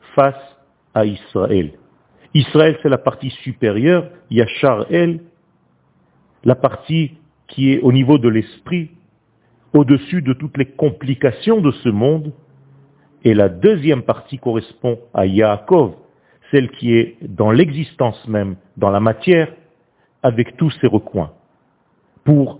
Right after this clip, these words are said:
arranger cette matière, ce monde ici-bas,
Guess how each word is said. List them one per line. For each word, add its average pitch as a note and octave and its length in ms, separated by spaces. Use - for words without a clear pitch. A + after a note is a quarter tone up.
arranger E3 680
cette - 180
matière, G2+ 480
ce A2 60
monde A#2+ 520
ici-bas, B2+ 720